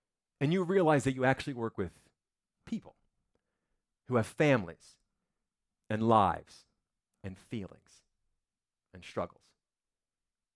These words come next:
and a soul. And all of a sudden, work is no longer about beating others. Work can actually become an opportunity to help others be better.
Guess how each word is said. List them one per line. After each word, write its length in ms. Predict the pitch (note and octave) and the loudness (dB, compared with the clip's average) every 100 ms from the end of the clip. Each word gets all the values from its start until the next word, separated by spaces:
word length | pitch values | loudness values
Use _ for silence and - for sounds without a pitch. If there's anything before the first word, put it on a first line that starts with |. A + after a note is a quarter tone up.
| - | -20
and 100 | E2 | -18
a 60 | |
soul. 320 | D#2 F#2+ - _ _ _ _ _ _ _ _ _ _ _ _ _ _ _ | -16 -18 -18 _ _ _ _ _ _ _ _ _ _ _ _ _ _ _
And 100 | A2+ | -14
all 160 | B2 F#3 | -6 -4
of 80 | F#3+ | -4
a 40 | |
sudden, 300 | - D3+ C#3 | -4 -8 -6
work 200 | B2+ C3+ | -8 -8
is 80 | A#2 | -8
no 140 | A#2 | -8
longer 300 | A#2 A2 G#2+ | -6 -6 -6
about 240 | F#2+ E2+ - _ - | -6 -6 -8 _ -6
beating 380 | E3 D3+ G#2+ F#2+ | -4 -2 -4 -6
others. 440 | - - _ - _ _ _ _ | -18 -20 _ -20 _ _ _ _
Work 300 | G#2 D#3+ C#3+ | 0 0 0
can 120 | B2 - | -6 -2
actually 340 | C3 - - | -2 -2 -10
become 500 | G2+ F#2+ G2+ E2 E2 _ _ _ _ _ _ _ _ | -10 -8 -8 -10 -12 _ _ _ _ _ _ _ _
an 100 | G#2 | -6
opportunity 640 | G2 F#2+ F#2 A2 G2 G2 G2 | -4 -4 -8 -12 -12 -12 -16
to 100 | F#2 | -18
help 260 | - G2+ | -14 -8
others 260 | F2+ E2+ E2 | -8 -8 -14
be 120 | G2+ | -18
better. 260 | - - | -20 -20